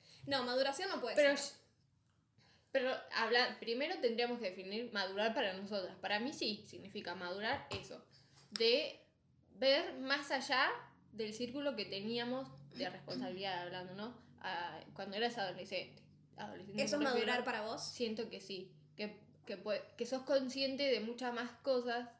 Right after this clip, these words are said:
Speaker 1: Claro.
Speaker 2: a nivel de responsabilidades y cosas así.
Speaker 1: Sí.
Speaker 2: Siento que yo que a eso, yo le diría a eso, madurar.
Speaker 1: Sí, pero creo que el clic de los diecinueve años también para mí conllevó,
Speaker 2: ¿Qué?
Speaker 1: eh,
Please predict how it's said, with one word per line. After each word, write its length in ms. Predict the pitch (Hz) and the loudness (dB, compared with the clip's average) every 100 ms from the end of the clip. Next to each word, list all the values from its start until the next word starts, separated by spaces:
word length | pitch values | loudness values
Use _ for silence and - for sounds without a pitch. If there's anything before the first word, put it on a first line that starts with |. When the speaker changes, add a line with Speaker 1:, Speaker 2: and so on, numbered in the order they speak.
| _ - | _ -10
Speaker 1:
Claro. 240 | 240 208 180 | -8 -6 -8
Speaker 2:
a 100 | 208 | -8
nivel 240 | 196 190 | -6 -6
de 160 | 202 208 | -6 -8
responsabilidades 1120 | 208 196 202 202 208 214 202 202 190 190 185 | -10 -8 -6 -6 -6 -4 -2 -2 -4 -8 -14
y 60 | - | -14
cosas 320 | 196 190 196 | -14 -12 -14
así. 320 | 202 220 220 | -14 -12 -14
Speaker 1:
Sí. 280 | 220 254 240 | -14 -16 -18
Speaker 2:
Siento 320 | - 202 220 214 | -10 -4 -4 -4
que 100 | 190 | -8
yo 220 | 208 214 | -8 -6
que 100 | 165 | -6
a 100 | 185 | -6
eso, 280 | 202 190 165 | -8 -10 -12
yo 260 | - 262 262 | -4 0 2
le 80 | 277 | 2
diría 240 | 208 214 | 2 2
a 20 | 202 | 2
eso, 240 | 208 - | 0 -8
madurar. 440 | 202 196 196 202 | -8 -6 -2 0
Speaker 1:
Sí, 180 | 180 339 | 2 0
pero 200 | - 277 | 2 2
creo 140 | 339 381 | 2 -2
que 60 | |
el 140 | 277 214 | -2 -2
clic 200 | 285 294 | -2 2
de 100 | 294 | 0
los 80 | 262 | 0
diecinueve 500 | 240 240 240 262 269 | -4 -2 -2 0 2
años 400 | 277 285 294 - - | 0 -2 -4 -4 -2
también 340 | 247 262 302 | 0 0 0
para 220 | 311 277 | 0 0
mí 200 | 262 285 - | 0 -4 0
conllevó, 1000 | 262 254 247 - 254 269 285 294 320 - | 2 2 0 2 4 6 6 6 2 -10
Speaker 2:
¿Qué? 120 | 165 - - | -16 -16 -6
Speaker 1:
eh, 720 | 254 240 226 220 220 214 208 | 0 0 0 -2 -6 -6 -10